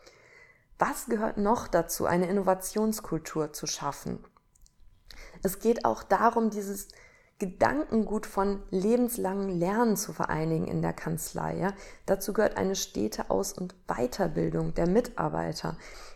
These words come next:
Das heißt, es ist wichtig, dass auch, ja, dieses Thema Innovation im Mittelpunkt steht oder immer mal wieder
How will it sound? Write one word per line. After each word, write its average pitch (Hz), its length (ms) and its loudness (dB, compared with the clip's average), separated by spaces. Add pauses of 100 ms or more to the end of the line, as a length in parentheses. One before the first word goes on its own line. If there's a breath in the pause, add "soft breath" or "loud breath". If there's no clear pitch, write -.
Das 175 200 -2
heißt, 202 260 4
es 185 140 -2
ist 185 200 -6
wichtig, 202 380 -2
dass 185 320 0
auch, 185 280 6 (380 loud breath)
ja, 180 120 4
dieses 202 400 -4
Thema 254 440 0
Innovation 170 840 0
im 214 240 2
Mittelpunkt 170 580 2
steht - 380 -4
oder 180 280 -2
immer 208 280 2
mal 175 280 0
wieder 202 460 2